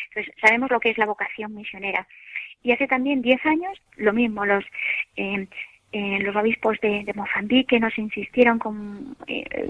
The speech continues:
con mucha <laughs> insistencia, ¿no? Si, si cabe, eh, si se puede decir así, para que fuéramos, ¿no? Para que estuviéramos presentes allí en, en Mozambique. Y, y bueno, pues allí también te-,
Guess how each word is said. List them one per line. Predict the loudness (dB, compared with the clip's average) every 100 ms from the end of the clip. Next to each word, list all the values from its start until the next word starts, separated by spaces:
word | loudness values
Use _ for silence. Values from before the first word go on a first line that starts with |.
| -4
con | -2 -2 2
mucha | 0 2 0 2
<laughs> | 2 4
insistencia, | 2 2 -4 2 2 2 -4 -6
¿no? | -4 -6
Si, | -8 -12
si | -10
cabe, | 0 0 0 -6 -10 -4 -2 -2 -4 -6
eh, | -2 0 0 0 -6 -8 -6 -2
si |
se | 0
puede | 0 -2
decir | -4 -4 -4
así, | -2 -4 -6 -16 -18 -16 -16 -14
para | -6 -6
que | -6
fuéramos, | 0 4 4 2 -4 -10
¿no? | -10 -6
Para | -2 0
que | 0
estuviéramos | 4 6 6 4
presentes | -2 0 -2 0 0
allí | 0 0
en, | -2 -4 -10 -12
en | -8
Mozambique. | -8 -6 -4 -4 -4 -10 -14 -20 -20 -20 -20 -20 -12 -10 -8 -10 -10 -12 -14
Y, | -8 -6 -4 -6 -6 -6 -6 -8 -6
y | 0
bueno, | 2 0
pues | -2 0
allí | 2
también | 4 2 0
te-, | -8 -16